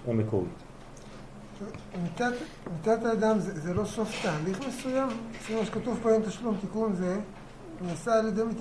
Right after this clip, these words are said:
Speaker 2: האדם, זאת אומרת,
Speaker 1: כן.
Speaker 2: האדם עושה בחיים שלו איזה תיקון.
Speaker 1: כי כשקוראים
Speaker 2: כש-,
Speaker 1: לו
Speaker 2: כשהוא נפטר, אז, אז זה סוף תיקון,
Speaker 1: ש-,
Speaker 2: לא?
Speaker 1: ש-, מדרגה,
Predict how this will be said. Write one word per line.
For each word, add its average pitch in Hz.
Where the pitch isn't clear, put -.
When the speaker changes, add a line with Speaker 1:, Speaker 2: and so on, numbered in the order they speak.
Speaker 2:
האדם, 220
זאת -
אומרת, 190
Speaker 1:
כן. 110
Speaker 2:
האדם 208
עושה 220
בחיים 202
שלו 214
איזה 185
תיקון. 185
Speaker 1:
כי 139
כשקוראים 143
Speaker 2:
כש-, 160
Speaker 1:
לו 135
Speaker 2:
כשהוא 202
נפטר, 196
אז, 226
אז 180
זה 185
סוף -
תיקון, 226
Speaker 1:
ש-, 131
Speaker 2:
לא? 131
Speaker 1:
ש-, -
מדרגה, 147